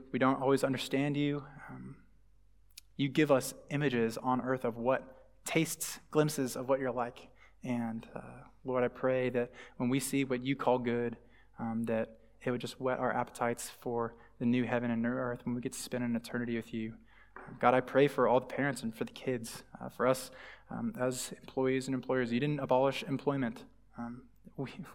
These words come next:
God, you, you kept it here so we could learn a little bit more about what you're like. I pray that we would go throughout all of life, um, not just looking at the things, but looking through the things, saying, "What,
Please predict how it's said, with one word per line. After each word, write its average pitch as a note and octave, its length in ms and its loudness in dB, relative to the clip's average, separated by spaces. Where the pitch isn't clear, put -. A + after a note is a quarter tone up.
God, C3 280 -4
you, D3 240 -2
you D3+ 100 0
kept - 260 -4
it C#3 60 -4
here C3+ 160 -4
so C3 140 -4
we C#3 100 -4
could C#3+ 100 0
learn D3+ 420 2
a D#3 60 0
little D3 180 4
bit D3+ 120 6
more C#3 180 0
about C3 220 4
what C3+ 140 -4
you're C3 100 -2
like. A#2+ 360 -4
I D#3 80 4
pray F#3+ 200 4
that E3 100 6
we C#3 100 2
would C#3+ 100 2
go C#3+ 140 6
throughout C#3 460 0
all D3 400 0
of C#3 120 -6
life, B2 460 -6
um, - 80 -20
not E3 220 4
just - 240 -2
looking D3+ 400 0
at D#3 160 0
the - 80 -12
things, B2+ 360 -2
but C3 140 -2
looking D3 220 0
through D3+ 220 -4
the C3+ 80 -6
things, - 280 -6
saying, B2+ 200 -2
"What, E3+ 180 -2